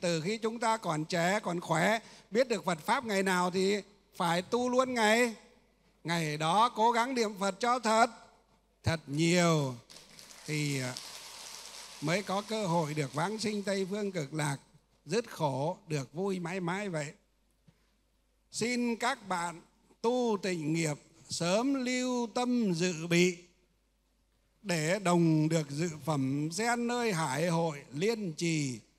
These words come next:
A Di Đà Phật. Đây là lời cuối của Đệ Nhị Tổ Tịnh Độ Tông Việt Nam của chúng ta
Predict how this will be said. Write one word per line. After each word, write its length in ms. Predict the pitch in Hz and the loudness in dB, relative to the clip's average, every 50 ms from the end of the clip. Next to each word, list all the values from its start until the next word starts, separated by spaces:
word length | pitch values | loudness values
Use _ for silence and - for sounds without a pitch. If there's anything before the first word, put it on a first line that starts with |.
| _ _ | _ _
A 540 | - 156 185 202 208 208 208 208 202 196 196 | -6 -2 0 0 2 0 0 -2 -2 -4 -4
Di 500 | 190 196 208 214 214 208 208 196 180 170 | -4 -4 -4 -2 -2 -2 -2 -2 -4 -4
Đà 400 | 151 139 135 131 127 123 120 117 113 113 - - | -4 -4 -4 -4 -4 -4 -6 -8 -10 -12 -10 -6
Phật. 180 | - 147 135 131 113 - - - - - - - - - - - - - - - - - | -4 -2 -2 -2 -4 -8 -16 -20 -20 -20 -20 -20 -18 -18 -18 -18 -18 -16 -16 -6 0 4
Đây 160 | 196 226 226 | 4 6 6
là 120 | 208 190 | 6 6
lời 360 | 175 170 170 165 165 165 160 143 - | 6 6 6 6 6 4 4 2 2
cuối 260 | 190 185 208 233 262 | 4 6 6 6 6
của 440 | 233 226 185 180 175 180 202 240 226 - - - - - - - - - - - - - | 6 6 6 8 10 8 8 6 4 0 -10 -20 -20 -20 -20 -20 -20 -20 -20 -20 -12 -4
Đệ 240 | - 175 190 190 185 | 2 2 4 4 4
Nhị 320 | 180 185 190 190 185 180 | 4 4 4 4 2 0
Tổ 480 | 180 - 180 156 151 160 180 208 220 214 - - - | 0 0 2 4 6 8 8 6 6 2 -4 -8 -4
Tịnh 220 | 190 190 165 156 156 | -4 -2 -2 -2 -2
Độ 180 | 160 156 143 | -2 -2 -2
Tông 260 | 151 - 208 220 208 | 0 2 2 4 4
Việt 180 | 185 185 156 139 | 2 0 0 0
Nam 320 | 127 135 175 208 214 208 175 | -2 0 0 2 2 0 0
của 120 | 151 143 | -2 -4
chúng 200 | 139 180 185 214 | -2 -2 -4 -2
ta 440 | 196 208 202 208 214 214 196 147 | -2 0 2 4 4 4 2 0